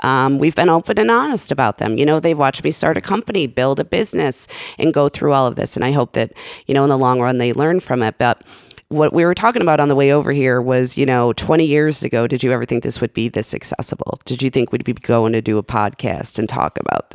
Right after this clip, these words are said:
this and, and that it would be at this point? And his answer to me was no.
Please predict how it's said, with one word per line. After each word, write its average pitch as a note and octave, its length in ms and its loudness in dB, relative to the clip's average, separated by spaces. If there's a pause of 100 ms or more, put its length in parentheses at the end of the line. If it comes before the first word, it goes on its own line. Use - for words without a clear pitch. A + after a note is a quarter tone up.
this - 220 -8
and, B1 260 -4 (400)
and C#3+ 300 2
that C3 320 -2
it A#2+ 80 0
would - 160 -2
be C3+ 140 2
at B2 80 -2
this - 160 -6
point? - 560 -2 (100)
And C3 300 0 (160)
his D3 260 0
answer C#3+ 400 0
to - 140 -4
me A#2 140 0
was A#2 200 -2
no. A2 320 -4